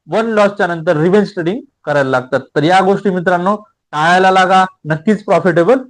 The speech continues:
ट्रेडर बनाल तुम्ही. ठीक आहे, तर एक पॉवरफुल एंडिंग आपण पाहूया. प्रत्येक ब्रेकआउट हा खरा नसतो, वीक ब्रेकआउट हा आपल्याला ट्रॅप करत असतो. Closing plus volume is equal to आपल्याला कन्फर्मेशन असतं. पुलबॅक एंट्री सेफेस्ट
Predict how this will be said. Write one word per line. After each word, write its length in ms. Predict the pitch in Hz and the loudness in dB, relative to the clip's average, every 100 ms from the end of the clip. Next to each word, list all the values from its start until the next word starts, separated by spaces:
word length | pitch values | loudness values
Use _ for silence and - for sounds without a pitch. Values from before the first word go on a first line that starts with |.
| _ _ | _ _
ट्रेडर 280 | 151 160 233 247 _ | -8 -4 -4 -6 _
बनाल 460 | 156 151 147 143 139 | -6 -4 0 -2 -2
तुम्ही. 300 | 143 135 127 | -4 -6 -10
ठीक 460 | - _ - 208 | -12 _ -12 -2
आहे, 140 | 240 202 | -2 -2
तर 340 | - - 175 | -6 -4 0
एक 260 | 190 190 - | 0 0 2
पॉवरफुल 380 | 185 208 240 220 | 2 2 2 4
एंडिंग 320 | 208 214 220 | 4 2 2
आपण 260 | 208 220 | 0 -2
पाहूया. 380 | 214 214 202 214 | 0 2 4 2
प्रत्येक 640 | 220 _ - 185 180 220 196 | 0 _ -4 -4 0 -2 0
ब्रेकआउट 380 | 202 208 202 | 0 0 2
हा 80 | 202 - | 0 0
खरा 200 | 180 208 | 2 2
नसतो, 540 | 220 208 214 208 208 _ _ | 0 -4 -2 -2 -2 _ _
वीक 220 | 160 240 | -6 -2
ब्रेकआउट 400 | 214 208 196 185 | -2 0 0 0
हा 80 | 185 | 0
आपल्याला 300 | 170 170 160 | -2 -2 -2
ट्रॅप 260 | 151 185 202 - | -2 -2 -2 -2
करत 220 | 202 185 | -2 -2
असतो. 480 | 165 - 160 165 - _ _ _ 202 | -4 -2 -4 -4 -10 _ _ _ -6
Closing 340 | 220 214 240 247 | -4 -2 -4 -4
plus 260 | 180 165 156 | -2 -2 0
volume 340 | 160 202 247 233 - _ - | 2 2 2 -2 -10 _ -16
is 120 | 170 | -10
equal 260 | 180 185 185 | -4 0 2
to 80 | 175 | 0
आपल्याला 380 | 170 170 220 320 - _ | 0 0 0 -2 -10 _
कन्फर्मेशन 640 | 170 160 214 208 208 208 196 | -10 -4 -2 0 0 0 -2
असतं. 460 | 190 208 202 202 _ _ | -2 0 -2 -2 _ _
पुलबॅक 440 | 170 208 220 226 226 _ - | -2 0 0 0 -4 _ -14
एंट्री 400 | 180 170 185 202 - | -12 -4 -2 -2 -8
सेफेस्ट 480 | - 165 160 202 | -4 -2 2 0